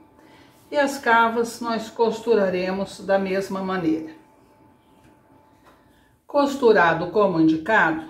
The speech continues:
nós vamos fazer pix nas costuras curvas ou usar a tesoura de picotar.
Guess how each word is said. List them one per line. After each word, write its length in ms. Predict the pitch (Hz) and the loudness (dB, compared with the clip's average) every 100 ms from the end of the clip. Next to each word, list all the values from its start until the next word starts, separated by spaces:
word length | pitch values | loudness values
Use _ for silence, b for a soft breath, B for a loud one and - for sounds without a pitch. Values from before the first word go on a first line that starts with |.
| - | -8
nós 260 | 208 214 196 | -4 -2 0
vamos 400 | 226 233 226 - | 0 0 -4 -4
fazer 580 | 208 196 190 196 - - | -2 0 -2 -4 -6 -6
pix 420 | 220 226 - - | -4 -4 -8 -10
nas 180 | 185 - | -8 -6
costuras 600 | 185 175 165 170 180 - | -8 -8 -6 -2 -2 -2
curvas 580 | 233 247 240 247 247 | 0 0 2 0 -2
ou 400 | 269 254 269 - | 0 2 2 -2
usar 580 | 247 - 208 208 208 - | -4 0 2 4 2 -2
a 40 | 208 | -6
tesoura 460 | 220 180 190 196 | -6 -4 -2 -2
de 100 | 185 | -2
picotar. 760 | - 98 - 196 - - - | -8 -12 -8 -8 -6 -8 -10